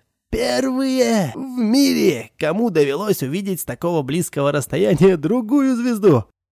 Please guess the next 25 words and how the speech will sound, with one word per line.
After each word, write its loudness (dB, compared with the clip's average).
В -20
течение 0
двух -2
с -12
половиной -2
часов -6
учёные 0
фотографировали -4
красного -6
карлика -6
и -2
его -4
спектр, -12
а -6
также -2
соседние -4
звёзды. -8
Проводили 0
исследования -4
короны, -6
определяли -6
химический -8
состав -8
межзвёздного -4
газа. -18